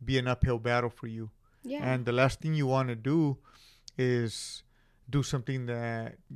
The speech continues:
Speaker 2: You
Speaker 1: you are
Speaker 2: can
Speaker 1: gonna,
Speaker 2: reverse.
Speaker 1: yeah, that you can't undo.
Speaker 2: And you said something that was very important. Well, you said several things. Um,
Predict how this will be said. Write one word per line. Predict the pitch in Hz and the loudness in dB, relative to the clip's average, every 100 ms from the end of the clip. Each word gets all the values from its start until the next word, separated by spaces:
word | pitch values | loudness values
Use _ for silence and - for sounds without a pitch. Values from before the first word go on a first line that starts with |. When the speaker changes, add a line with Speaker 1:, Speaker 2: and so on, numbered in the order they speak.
| 135 127 | -16 -6
Speaker 2:
You | 123 | 0
Speaker 1:
you | |
are | 127 | 2
Speaker 2:
can | 208 | 2
Speaker 1:
gonna, | 127 | 0
Speaker 2:
reverse. | 123 170 131 123 - - | -2 -6 -8 -12 -14 -2
Speaker 1:
yeah, | 143 165 | 2 2
that | 120 120 | 0 -4
you | 113 | -4
can't | - 143 135 - - _ | -4 -2 -2 -6 -20 _
undo. | 135 131 120 185 120 - _ | -2 0 2 0 -2 -10 _
Speaker 2:
And | 214 208 196 185 - - | -6 -4 -4 -6 -12 -14
you | - 240 | -8 -6
said | 247 285 | -4 -4
something | - 254 240 214 190 190 - | -4 -6 -6 -6 -6 -8 -8
that | 208 | -6
was | 208 185 | -6 -6
very | 202 190 | -6 -4
important. | 190 185 185 - 175 175 - | -4 -6 -8 -8 -10 -12 -12
Well, | - 185 | -8 -6
you | |
said | 185 208 - | -6 -10 -8
several | 190 165 170 | -8 -6 -8
things. | 151 170 - | -12 -12 -14
Um, | - 170 | -10 -10